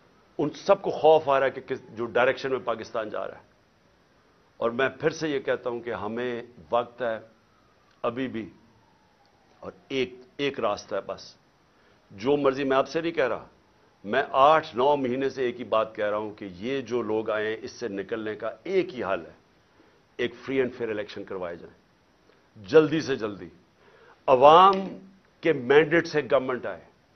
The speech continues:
जब अवाम की backing से government आएगी, वो बड़े फैसले करेगी।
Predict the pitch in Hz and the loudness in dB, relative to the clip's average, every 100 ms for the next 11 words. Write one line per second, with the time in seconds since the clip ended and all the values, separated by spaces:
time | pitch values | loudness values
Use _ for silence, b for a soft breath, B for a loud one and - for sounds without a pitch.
0 | _ b b b - 196 165 143 156 196 | _ b b b 4 6 8 6 6 6
1 | 196 185 131 139 151 175 170 165 139 131 | 2 -6 2 4 4 2 -4 -4 0 0
2 | 151 156 151 135 135 160 160 127 143 151 | 0 0 2 0 -2 -6 -4 4 4 4
3 | 151 131 - 139 135 127 120 107 | 2 2 0 -4 0 -2 -4 -8